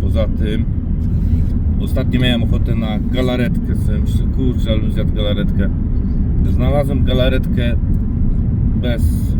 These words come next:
węgli i bez cukrów. Tam chyba zero przecinek pół grama jest na,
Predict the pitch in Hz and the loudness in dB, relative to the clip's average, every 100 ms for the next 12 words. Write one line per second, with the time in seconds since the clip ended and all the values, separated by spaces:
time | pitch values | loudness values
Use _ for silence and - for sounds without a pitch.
0 | - - 123 113 - - - - - - | 2 2 0 0 0 0 0 -2 -2 -2
1 | - - - 117 117 - - - - - | -2 -2 -2 0 0 0 2 0 0 0
2 | - - - 104 107 107 101 117 110 - | 0 0 0 0 0 0 -2 -2 -4 -2
3 | - - 208 - - - - - - - | -2 0 0 0 0 0 2 2 2 2
4 | - - - - - 107 104 98 - - | 0 0 0 0 0 0 0 0 0 0
5 | - - - - - - 1077 - | 0 0 0 -2 -2 -2 0 0